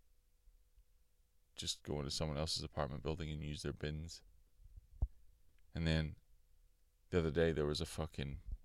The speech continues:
there was a note under my windshield wiper saying, "Don't park in a certain place." Sure, I was blocking the clotheslines, but there was nowhere else. Pretty sure it was Madge. All right.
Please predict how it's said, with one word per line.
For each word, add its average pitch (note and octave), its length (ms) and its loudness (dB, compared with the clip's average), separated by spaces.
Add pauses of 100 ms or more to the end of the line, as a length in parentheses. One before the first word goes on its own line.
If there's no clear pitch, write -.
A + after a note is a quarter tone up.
(720)
there - 100 0
was C#2+ 160 -2
a D#2 80 0
note F2 320 6
under E2+ 160 4
my D#2 140 4
windshield D#2+ 420 2
wiper D2 400 2 (540)
saying, D2 260 0
"Don't D#2 180 0
park C#2 360 4 (240)
in C#2 80 -6
a C2 60 -6
certain A1 300 -4
place." - 400 -2 (380)
Sure, F2+ 520 4 (1120)
I - 40 -2
was D#2+ 120 0
blocking D#2+ 360 4
the E2 60 0
clotheslines, F2+ 680 4
but - 160 -2
there A2 80 6
was G#2+ 120 4
nowhere F2+ 300 8
else. - 400 6 (1040)
Pretty - 180 -6
sure C#2+ 200 0
it - 100 -4
was E2 140 -6
Madge. C#2+ 600 0 (4000)
All D#2 100 0
right. G1+ 200 -2